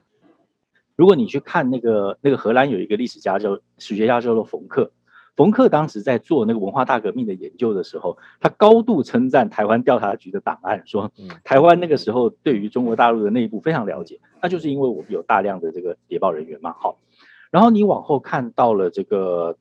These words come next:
Speaker 1: 到了这个六，呃，到了七零、八零年代，呃，这个台湾开始有人可以回到大陆去，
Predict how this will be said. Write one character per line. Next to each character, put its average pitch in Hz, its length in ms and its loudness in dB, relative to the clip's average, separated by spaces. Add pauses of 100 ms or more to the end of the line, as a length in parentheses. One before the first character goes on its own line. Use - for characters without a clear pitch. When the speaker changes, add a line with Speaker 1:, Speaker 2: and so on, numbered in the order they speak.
Speaker 1:
到 156 160 6
了 117 100 2
这 107 140 -2
个 101 320 0
六， 117 340 -2
呃， 107 180 -2
到 131 140 2
了 104 120 0
七 - 220 -6
零、 110 200 -4
八 127 160 6
零 110 140 0
年 87 160 -6
代， 101 200 0 (500)
呃， 113 140 2
这 113 80 -2
个 107 60 2
台 110 160 -2
湾 123 160 2
开 139 220 2
始 113 140 -8
有 92 140 -2
人 78 180 -10
可 104 120 -6
以 101 100 -6
回 82 140 -12
到 98 100 -4
大 98 180 0
陆 92 180 -10
去， - 260 -18